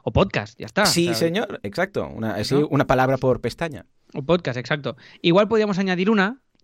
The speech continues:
Speaker 1: de
Speaker 2: Ujú.
Speaker 1: más de comunidad en la, en la propi-, en la cual, en la propia pestaña, potenciemos de alguna manera el tema comunidad, que esto es una
Speaker 2: Ujú.
Speaker 1: cosa a la que le estoy dando yo muchas vueltas, que ya te decía
Speaker 2: Sí,
Speaker 1: un poco
Speaker 2: señor.
Speaker 1: pesado, de que me gustaría lo de la comunidad, bueno, de alguna manera que se refleje en la home y que cada vez
Speaker 2: Sí.
Speaker 1: sea más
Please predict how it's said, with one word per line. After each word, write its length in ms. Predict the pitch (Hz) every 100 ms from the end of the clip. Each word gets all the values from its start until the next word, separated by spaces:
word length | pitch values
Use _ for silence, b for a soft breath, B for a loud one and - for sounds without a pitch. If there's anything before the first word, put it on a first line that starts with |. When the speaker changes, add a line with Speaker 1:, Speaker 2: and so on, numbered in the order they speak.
| -
Speaker 1:
de 420 | 123 160 147 139
Speaker 2:
Ujú. 40 | 143
Speaker 1:
más 160 | 165
de 120 | 196
comunidad 640 | 180 160 151 147 165 185 -
en 120 | 180 156
la, 140 | 151
en 220 | 165 156
la 200 | 147 131
propi-, 280 | - 156 151
en 300 | 165 139 139
la 100 | 131
cual, 220 | 123 190 165
en 60 |
la 80 | 131
propia 180 | 143 180
pestaña, 400 | 175 190 180 196
potenciemos 600 | 190 151 139 - 180 190
de 40 |
alguna 240 | 160 165 165
manera 220 | 160 170
el 100 | 170
tema 300 | 147 156 190 B B -
comunidad, 540 | 151 147 131 131 117
que 80 | 143
esto 80 | 170
es 80 |
una 80 | 180
Speaker 2:
Ujú. 80 | 180
Speaker 1:
cosa 100 | 160
a 40 |
la 60 | 123
que 60 | 123
le 60 |
estoy 180 | 120 147
dando 160 | 151 156
yo 80 | 147
muchas 220 | 147 139
vueltas, 280 | 147 170 123
que 80 | 120
ya 80 | 120
te 100 | 139
decía 200 | 113 107
Speaker 2:
Sí, 0 |
Speaker 1:
un 80 | 113
poco 80 | 127
Speaker 2:
señor. 100 | 120
Speaker 1:
pesado, 380 | 139 165 156 202 B B B
de 140 | 151 139
que 160 | 151
me 100 | 143
gustaría 540 | 143 143 143 147 185 185
lo 100 | 156
de 160 | 139
la 140 | 131 127
comunidad, 760 | 147 139 139 143 160 180 220 - b - -
bueno, 260 | 170 170
de 80 | 180
alguna 260 | 151 180 202
manera 260 | 202 202
que 100 | 208
se 140 | 165 160
refleje 500 | 151 - 185 185 196
en 100 | 190
la 80 | 170
home 320 | - 214 226
y 20 |
que 160 | 175 156
cada 220 | 180 180
vez 180 | 180 -
Speaker 2:
Sí. 60 |
Speaker 1:
sea 160 | 190 151
más 240 | 156 -